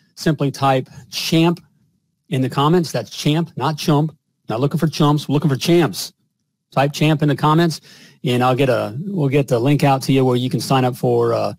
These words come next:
a free fifteen-minute conversation. And that's what we'll have. We'll have a conversation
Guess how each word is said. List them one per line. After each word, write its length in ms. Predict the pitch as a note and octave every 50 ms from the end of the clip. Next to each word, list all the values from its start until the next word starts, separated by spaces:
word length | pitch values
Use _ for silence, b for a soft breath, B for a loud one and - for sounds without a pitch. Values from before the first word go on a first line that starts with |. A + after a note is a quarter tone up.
| b b b b b b -
a 60 | -
free 260 | - - - C#3+ C3+
fifteen-minute 540 | B2 - C#3 B2 - C3 B2+ A#2+ B2 A#2+ A#2
conversation. 600 | - B2 A#2 A2+ A2 A#2 - A#2+ A2+ A2 - B2+
And 60 | C3+ D3+
that's 140 | F3 E3+
what 120 | - F3+ E3+
we'll 160 | E3 E3 D#3
have. 240 | C#3 E3 E3 B2 G2
We'll 80 | A2
have 80 | B2+ C3
a 40 | C3+
conversation 680 | - D3+ D3+ D3+ C#3 - E3+ D#3+ F3 E3 - G#3 G3+